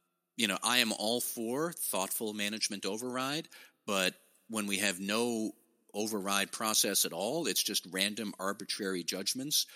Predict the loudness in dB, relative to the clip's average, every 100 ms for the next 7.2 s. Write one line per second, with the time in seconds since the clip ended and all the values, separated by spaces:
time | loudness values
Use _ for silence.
0 | -20 -20 -6 -6 -4 -2 4 6 6 4
1 | 2 0 0 -2 -4 -10 -12 0 0 0
2 | -4 -4 -2 0 0 -2 -2 2 2 0
3 | -2 -2 -2 -2 -6 -2 0 0 0 -2
4 | -4 -6 -8 -8 -4 -4 -6 -20 _ 0
5 | 2 2 0 8 8 8 6 6 6 4
6 | -2 -4 0 0 2 0 0 0 4 4
7 | 6 4